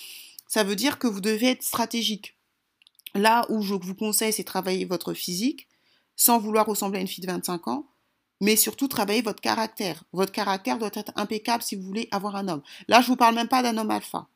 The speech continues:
Un homme alpha, ça va être très compliqué. Sauf si vous êtes dans ce milieu, hein. Si vous êtes déjà dans ce milieu, mais si vous êtes une femme qui gagnait, vous êtes caissière, euh,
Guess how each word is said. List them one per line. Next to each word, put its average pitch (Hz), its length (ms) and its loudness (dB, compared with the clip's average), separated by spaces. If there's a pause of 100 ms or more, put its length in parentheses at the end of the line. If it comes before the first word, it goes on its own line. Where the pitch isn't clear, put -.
(800)
Un 190 120 2
homme 208 120 2
alpha, 240 420 6
ça 208 160 0
va 185 100 2
être - 160 0 (1600)
très - 220 2
compliqué. - 460 -8 (760)
Sauf 269 260 6
si 254 160 4
vous 214 100 0
êtes 214 100 0
dans 208 120 0
ce - 120 2
milieu, 202 300 0
hein. 139 180 -2
Si - 280 -8
vous 190 120 -4
êtes 190 120 2
déjà 185 200 -2
dans 170 140 -2
ce 170 140 -8
milieu, 233 340 -2 (440)
mais 180 160 -2
si 240 180 2
vous 202 260 -2
êtes 208 180 0
une 202 120 -4
femme 208 260 -2
qui 190 240 -10
gagnait, 190 400 -2
vous 180 160 -2
êtes 165 120 -4
caissière, 185 640 0
euh, 147 160 -8